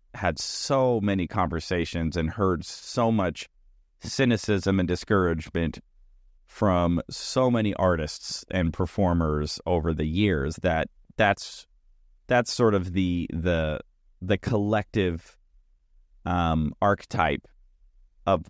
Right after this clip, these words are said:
all of these artists that I'm drawing upon. And it's like, artists who actually, of their own right,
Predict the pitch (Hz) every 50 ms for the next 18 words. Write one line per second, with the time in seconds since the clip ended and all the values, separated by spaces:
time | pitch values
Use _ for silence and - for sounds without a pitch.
0 | - _ _ _ - 98 104 110 110 110 107 101 90 95 98 95 90 - - 98
1 | 95 92 85 82 80 - - - - - - 92 87 82 - - 85 85 82 90
2 | 95 90 90 87 82 78 76 - - 65 50 50 50 - 82 85 80 78 - -
3 | - 85 82 78 76 - - - _ _ _ - 107 120 143 143 123 107 - -
4 | - - - - - _ _ - 120 107 104 92 110 123 131 - - - 127 117
5 | 110 101 98 95 92 90 82 - _ _ _ _ _ _ _ _ - 127 156 160
6 | 147 131 113 - 90 110 101 85 87 90 113 143 123 85 - -